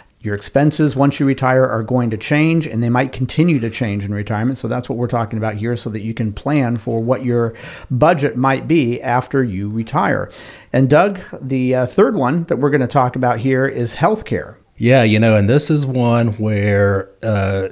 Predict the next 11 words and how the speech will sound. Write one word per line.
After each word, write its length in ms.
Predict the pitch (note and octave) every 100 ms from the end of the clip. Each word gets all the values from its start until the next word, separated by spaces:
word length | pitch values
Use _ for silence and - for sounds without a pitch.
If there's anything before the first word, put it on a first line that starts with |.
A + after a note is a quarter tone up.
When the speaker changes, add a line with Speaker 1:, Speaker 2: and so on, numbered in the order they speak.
| - -
Speaker 2:
it's 240 | G2+ -
probably, 1040 | - - - B2 C#3 A#2+ G2+ G2 F#2+ G#2
as 280 | F#2+ F#2 G2
we 180 | A2+ A#2+
age, 440 | F#2+ F#2 F#2 -
gonna 200 | F2+ F2
go 320 | F2 F2 E2+ - -
up 300 | F#2+ F2+ G2+
in 100 | F2+
expense, 640 | - - - D#2+ - - - _ _ _
unfortunately. 680 | E2+ E2 G2+ D#2 - D2 D2+